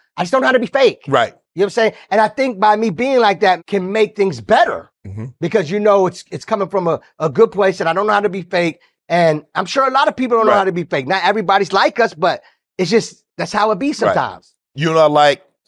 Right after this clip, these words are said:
Speaker 2: um, Takeoff, the pa-, the tragic passing of Takeoff.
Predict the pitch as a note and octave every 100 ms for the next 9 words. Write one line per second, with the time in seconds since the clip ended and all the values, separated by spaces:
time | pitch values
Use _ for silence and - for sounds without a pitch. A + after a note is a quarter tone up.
0 | _ _ _ _ - A2 G2+ F#2 _ _
1 | _ - - C#3+ C3+ B2 A2+ B2+ B2 G#2+
2 | - C3 A2+ G2 A#2+ A2 G#2 - A#2 G#2
3 | A2 G#2